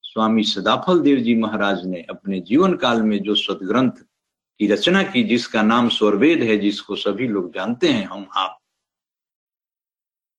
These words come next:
उसमें स्वामी जी ने क्या कहा? उसमें स्वामी जी ने कहा कि "योग योग सब कोई कहे, योग न जाना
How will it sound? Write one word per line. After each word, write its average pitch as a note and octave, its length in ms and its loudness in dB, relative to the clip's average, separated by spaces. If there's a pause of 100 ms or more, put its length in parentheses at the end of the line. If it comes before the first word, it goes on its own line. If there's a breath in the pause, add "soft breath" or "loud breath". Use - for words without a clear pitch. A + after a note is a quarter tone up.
(160)
उसमें C4 480 4
स्वामी A3 420 4
जी F3 180 2
ने E3 140 4
क्या G2 240 0
कहा? F#2 640 -6 (1500)
उसमें B2+ 420 -2
स्वामी A2 400 2
जी G2 180 -6
ने G2 120 -6
कहा C#3+ 540 0 (720)
कि A2+ 180 4
"योग C#3 340 4
योग A#2 380 4
सब G2+ 360 -2
कोई C3+ 260 4
कहे, C#3+ 460 2 (580)
योग F3+ 320 4
न G2+ 180 0
जाना F2 460 -8